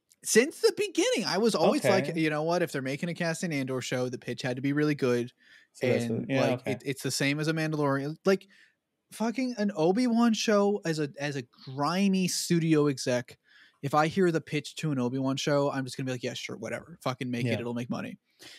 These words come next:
Speaker 1: If
Speaker 2: Yeah.
Speaker 1: I hear a pitch to a Cassian Andor show, it's gotta be good for
Speaker 2: You're
Speaker 1: me to greenlight it, you know?
Speaker 2: you're pulling, you're pulling a David Zaslav and you're going, "Nope."
Speaker 1: Exactly.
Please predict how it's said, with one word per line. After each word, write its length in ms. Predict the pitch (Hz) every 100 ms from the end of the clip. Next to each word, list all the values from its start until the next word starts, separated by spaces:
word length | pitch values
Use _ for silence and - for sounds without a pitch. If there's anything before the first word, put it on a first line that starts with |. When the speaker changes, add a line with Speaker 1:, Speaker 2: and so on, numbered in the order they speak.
| -
Speaker 1:
If 120 | 165 170
Speaker 2:
Yeah. 40 |
Speaker 1:
I 100 | 175
hear 400 | 220 208 202 208 196
a 60 |
pitch 300 | 165 175 -
to 200 | - 185
a 40 | 165
Cassian 600 | - 135 127 - 151 131
Andor 400 | 165 240 147 123
show, 440 | - 120 120 139 165 _ _ -
it's 160 | 294 -
gotta 260 | 277 277 277
be 100 | 294
good 420 | 294 370 269 147 _ _ - 196
for 200 | - 185
Speaker 2:
You're 100 | 139
Speaker 1:
me 60 | 156
to 140 | 135
greenlight 460 | 127 123 120 - -
it, 100 | - _ -
you 120 | 147
know? 100 | 175
Speaker 2:
you're 100 | 143
pulling, 400 | 170 160 156 156
you're 140 | 156 156
pulling 300 | 180 180 160
a 120 | 139 - -
David 400 | 139 135 131 131
Zaslav 560 | 117 117 110 110 110 113
and 100 | 110
you're 100 | 101
going, 400 | 104 101 101 113
"Nope." 300 | 131 170 185 - _ _ -
Speaker 1:
Exactly. 680 | 202 196 247 254 - -